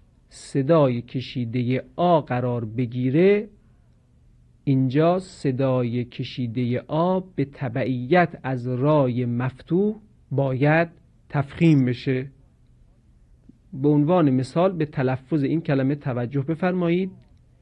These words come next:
اراده، اراده. عنایت دارید که اینجا را مفتوحه، صدای کشیدهٔ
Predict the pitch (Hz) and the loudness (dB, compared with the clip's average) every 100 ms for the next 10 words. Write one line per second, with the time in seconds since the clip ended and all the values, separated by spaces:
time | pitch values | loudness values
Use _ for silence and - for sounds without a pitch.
0 | _ _ _ _ _ _ _ _ 156 156 | _ _ _ _ _ _ _ _ 2 4
1 | 175 190 175 151 123 127 113 - _ _ | 8 10 10 8 4 0 -2 -8 _ _
2 | _ _ _ _ _ _ _ _ _ _ | _ _ _ _ _ _ _ _ _ _
3 | - 139 143 170 170 151 135 127 120 - | -2 2 6 8 8 8 4 0 -4 -8
4 | _ _ _ _ _ _ _ _ _ - | _ _ _ _ _ _ _ _ _ 0
5 | 151 156 185 190 190 151 139 147 143 170 | 4 4 4 4 4 4 4 2 4 4
6 | 147 160 170 160 135 - - 160 185 185 | 4 6 6 4 0 -2 -4 -2 2 2
7 | 214 220 - _ _ - _ _ _ _ | 2 -2 -12 _ _ -20 _ _ _ _
8 | _ - - - - 151 143 185 175 131 | _ -20 -20 -20 -4 0 2 4 4 2
9 | 123 - 131 139 123 135 135 | -2 -6 -6 -4 0 2 0